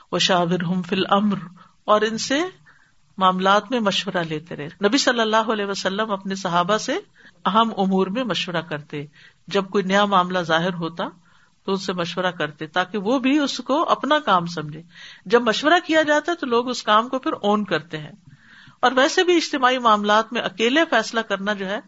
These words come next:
وہ مناسب نہیں ہوتا، کیونکہ کوئی بھی انسان عقل کل نہیں ہوتا۔ اور اسی طرح ہر چیز میں بھی مشورہ نہیں ہوتا۔ جو طے شدہ امور ہوتے ہیں وہ انسان روٹین کے مطابق کرتا چلا جاتا ہے۔ جو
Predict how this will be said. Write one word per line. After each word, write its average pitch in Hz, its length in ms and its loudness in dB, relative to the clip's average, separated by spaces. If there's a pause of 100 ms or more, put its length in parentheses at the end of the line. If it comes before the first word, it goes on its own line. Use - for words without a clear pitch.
(380)
وہ 202 60 -4
مناسب 185 460 0
نہیں 175 240 -4
ہوتا، 151 320 -6 (480)
کیونکہ 226 220 -2
کوئی 277 220 2
بھی 254 120 -4
انسان 226 400 -2
عقل 202 240 -2
کل 196 260 -2
نہیں 175 180 -4
ہوتا۔ 170 280 -6 (920)
اور 208 240 4 (440)
اسی 285 200 0
طرح 339 240 4
ہر 208 540 2
چیز 349 220 2
میں 339 120 0
بھی 339 100 -2
مشورہ 247 400 0
نہیں 247 180 -6
ہوتا۔ 196 260 -4 (420)
جو 302 160 0
طے 349 260 2
شدہ 339 200 0
امور 294 320 0
ہوتے 285 220 -6
ہیں 349 80 -6
وہ 311 100 -4
انسان 254 420 0 (400)
روٹین 269 300 -2
کے 269 100 -6
مطابق 214 460 0
کرتا 190 260 0
چلا 165 240 -4
جاتا 147 300 -6
ہے۔ - 40 -14 (280)
جو 196 80 -6